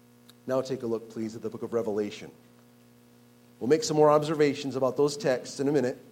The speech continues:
just in short order. Revelation chapter four. Here in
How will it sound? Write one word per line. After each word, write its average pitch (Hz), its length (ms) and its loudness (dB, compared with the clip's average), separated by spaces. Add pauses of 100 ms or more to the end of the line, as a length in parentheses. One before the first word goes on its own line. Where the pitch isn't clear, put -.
(140)
just 127 220 -6
in 127 220 0 (460)
short 143 320 2
order. 131 320 0 (840)
Revelation 147 600 4
chapter 135 400 0
four. 117 460 -2 (1200)
Here 170 300 6
in 160 400 2